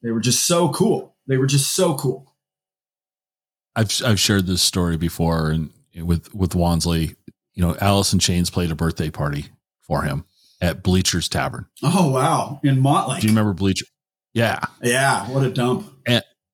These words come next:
Speaker 2: and yeah. <laughs> And I, you know, Mike and I,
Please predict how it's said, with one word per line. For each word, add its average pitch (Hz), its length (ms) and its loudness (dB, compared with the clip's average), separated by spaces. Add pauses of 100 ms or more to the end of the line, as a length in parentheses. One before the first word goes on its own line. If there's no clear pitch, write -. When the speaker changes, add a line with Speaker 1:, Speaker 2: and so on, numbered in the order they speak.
(140)
Speaker 2:
and 123 200 -2
yeah. 139 300 4
<laughs> - 60 -4 (1300)
And 139 200 -2 (240)
I, 135 320 -2
you 143 140 2
know, 120 140 0
Mike 127 360 0
and 143 80 0
I, 107 600 -2